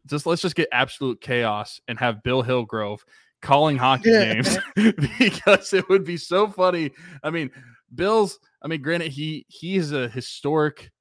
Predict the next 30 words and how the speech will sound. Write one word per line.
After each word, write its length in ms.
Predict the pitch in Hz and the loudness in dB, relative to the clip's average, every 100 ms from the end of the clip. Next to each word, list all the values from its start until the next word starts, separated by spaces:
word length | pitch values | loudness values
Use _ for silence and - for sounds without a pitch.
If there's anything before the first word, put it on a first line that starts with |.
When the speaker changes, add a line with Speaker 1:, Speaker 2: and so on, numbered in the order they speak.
| - | -10
Speaker 1:
Pittsburgh 520 | 143 143 - 131 117 _ _ _ _ _ | -6 -6 -4 -6 -6 _ _ _ _ _
commentator, 720 | - 139 123 113 117 107 101 _ _ _ | -2 -2 -2 -6 -8 -8 -12 _ _ _
but 200 | - 123 | -6 -6
he's 140 | 120 120 | -6 -6
getting 220 | 127 135 | -4 -2
Speaker 2:
Mm-hmm. 100 | 139 | -4
Speaker 1:
up 60 | 120 | -4
there 120 | 170 | -4
in 60 | 160 | -2
age. 340 | 143 131 123 | -2 -4 -8
Whenever 340 | - 120 123 | -12 -8 -6
the 80 | 135 | -6
play 260 | 139 147 143 | -4 -2 -2
gets 160 | 143 | -4
a 40 | 131 | -8
little 220 | 139 147 | -6 -6
excited, 540 | 135 - 151 135 123 | -6 -2 -2 -2 -4
some, 300 | - 135 135 | -6 -6 -6
some 240 | - 143 143 | -4 -4 -4
things 320 | - 151 143 | -4 -4 -4
come 180 | - 147 | -4 -2
out 160 | 143 143 | -2 -2
and 100 | 135 | -4
you're 180 | 127 131 | -4 -4
like, 160 | 123 | -4
"What 300 | 117 120 135 | -4 -4 -6
did 140 | 135 127 | -6 -8
he 120 | 131 | -6
just 260 | 127 123 - | -6 -8 -6
say?" 280 | 123 139 | -4 -4